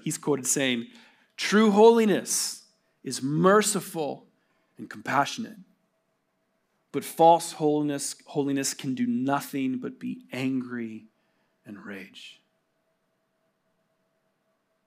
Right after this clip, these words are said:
If you resonate with any of that, Dad, take possession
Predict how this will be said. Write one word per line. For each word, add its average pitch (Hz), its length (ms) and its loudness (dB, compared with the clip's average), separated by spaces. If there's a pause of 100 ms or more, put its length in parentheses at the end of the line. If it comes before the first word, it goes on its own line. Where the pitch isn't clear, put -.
(160)
If 127 200 -16
you 170 180 -2
resonate 147 520 0
with 127 200 -4 (100)
any 131 280 -2
of 110 140 -8
that, 101 280 -14 (400)
Dad, - 320 -14 (1120)
take - 680 -4
possession 113 800 -10